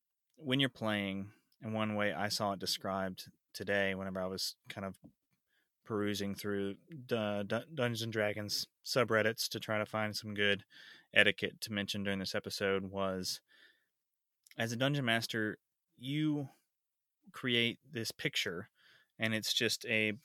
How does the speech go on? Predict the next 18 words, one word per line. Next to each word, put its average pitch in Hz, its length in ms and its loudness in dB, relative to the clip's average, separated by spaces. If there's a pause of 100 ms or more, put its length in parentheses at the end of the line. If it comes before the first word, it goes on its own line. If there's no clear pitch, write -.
(380)
it's 117 160 -6
just 123 160 -4
like 113 140 2
the 107 140 2
outline. 85 420 2
It's 92 140 -4
just - 180 -2
like 107 220 2
the, 104 380 -2 (1000)
the 127 120 -4
black 117 340 4
and 113 140 0
white, 107 300 6
like 120 180 2
in 156 80 4
a 143 40 2
coloring 113 380 4
book. - 260 -6